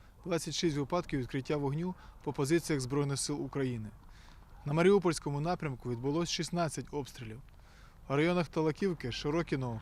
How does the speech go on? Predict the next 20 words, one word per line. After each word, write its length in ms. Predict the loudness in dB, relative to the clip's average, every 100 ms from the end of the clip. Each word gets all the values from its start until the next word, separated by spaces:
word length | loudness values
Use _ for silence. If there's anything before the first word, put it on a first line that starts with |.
| -4
Красногорівки 840 | -2 0 4 4 4 2 -4 -6 -10 -18 -6
та 100 | 0
Гнутового 600 | 2 2 2 2 2 0 -6 -10 -12 -12 -2
противник 500 | 2 6 6 6 4
вів 160 | 4
вогонь 380 | 6 4 4 2
з 80 | -4
протитанкових 720 | 0 0 2 2 2 0 0
ракетних 460 | -2 0 2 2 -2
комплексів, 560 | -2 -2 -2 -6 -6 -8 -12 -16 -14 -2
кулеметів, 560 | 2 4 4 2 -2
гранатометів, 800 | -4 -2 -2 0 2 2 0 -2 -6 -12 -14 -10
стрілецької 600 | 0 4 6 4 2 -2
зброї. 420 | 0 0 0 -4 -12 -20 -20 -20 -20 -4
Обстріли 500 | 2 2 4 4 4
сил 260 | 6 6 6
антитерористичної 800 | 2 0 0 0 2 0 0 -2
операції 460 | 0 0 0 -2 -2
поблизу 460 | 0 2 2 2
Мар'їнки, 580 | 0 2 0 -2 -6 -10